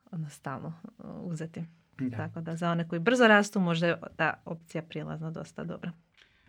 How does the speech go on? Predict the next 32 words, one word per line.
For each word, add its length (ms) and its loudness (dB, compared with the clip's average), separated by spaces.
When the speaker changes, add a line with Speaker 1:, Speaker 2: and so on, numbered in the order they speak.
Speaker 2:
E, 280 8
mi 160 8
smo 240 2
u 160 4
odvjetničkom 680 2
društvu, 280 2
Speaker 1:
Mhm. 100 4
Speaker 2:
recimo, 300 4
imali 220 4
situaciju 540 2
da 100 6
firme 440 4
koje 220 2
rastu 600 4
i 160 -2
one 160 -2
koje 140 -6
su 140 -4
narasle 440 4
angažiraju 640 6
nas 180 -8
da 140 0
im 140 2
obavimo 420 2
te 140 -8
stvari 600 0
ili 240 6
da 80 6
im 160 6
obavimo 480 6
i 60 4
praće-, 420 4